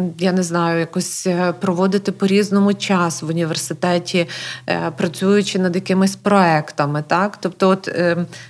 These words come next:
коли ви, коли мова йде про вибір університету, дуже важливо не просто вибрати навчальну програму, тому що навчальна програма,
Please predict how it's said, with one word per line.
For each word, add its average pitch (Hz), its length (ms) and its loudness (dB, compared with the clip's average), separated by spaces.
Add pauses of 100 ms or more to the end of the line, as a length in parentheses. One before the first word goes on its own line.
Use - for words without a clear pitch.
коли 196 240 4
ви, 208 180 2
коли 214 460 2
мова 202 280 4
йде 190 200 0
про 190 180 -4
вибір 262 340 0
університету, 185 520 0
дуже 202 240 -2
важливо 190 360 4
не 185 140 4
просто 208 400 0
вибрати 180 420 0
навчальну 175 460 0
програму, 170 540 0
тому 165 200 -6
що 170 140 -4
навчальна 202 440 0
програма, 202 560 2